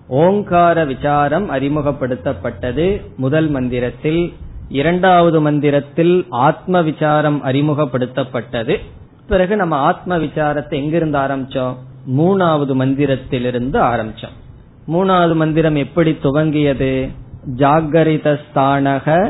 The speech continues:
பகிஷ்பிரக்ஞக சப்தாங்க ஏகோனவிம்சதி முகக என்றெல்லாம் துவங்கியது.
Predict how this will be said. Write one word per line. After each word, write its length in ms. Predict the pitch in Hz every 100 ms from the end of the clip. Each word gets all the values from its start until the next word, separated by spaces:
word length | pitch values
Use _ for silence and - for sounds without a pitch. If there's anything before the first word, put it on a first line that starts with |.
| 339 143
பகிஷ்பிரக்ஞக 1200 | 117 131 165 185 - - 139 131 - 139 127 139 175 240 - - -
சப்தாங்க 720 | 180 160 - - 156 156 151 147 139
ஏகோனவிம்சதி 1120 | 147 - 160 156 151 139 135 131 139 131 131
முகக 360 | 127 127 127 127 123 123
என்றெல்லாம் 520 | 196 156 131 120 117 190
துவங்கியது. 580 | 143 127 123 120 110